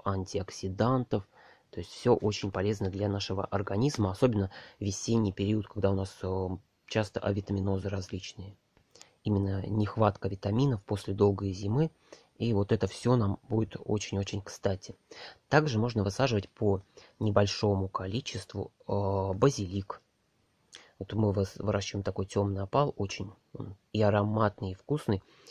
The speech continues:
А, можно его выращивать через рассаду, но как бы рассада всё-таки, она вот именно в комнатных температурах,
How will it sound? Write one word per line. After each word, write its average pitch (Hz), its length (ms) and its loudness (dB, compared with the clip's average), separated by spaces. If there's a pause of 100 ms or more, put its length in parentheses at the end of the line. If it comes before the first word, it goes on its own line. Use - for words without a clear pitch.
(300)
А, 104 160 2
можно 135 260 6
его 113 100 6
выращивать 110 400 2
через 113 320 -2
рассаду, 107 580 0
но 95 120 -4
как 110 160 0
бы 107 100 0
рассада 120 440 0
всё-таки, - 400 -8
она 98 160 -2
вот 98 140 -4
именно 98 220 -2 (480)
в - 100 -20
комнатных 101 540 0
температурах, 101 800 -2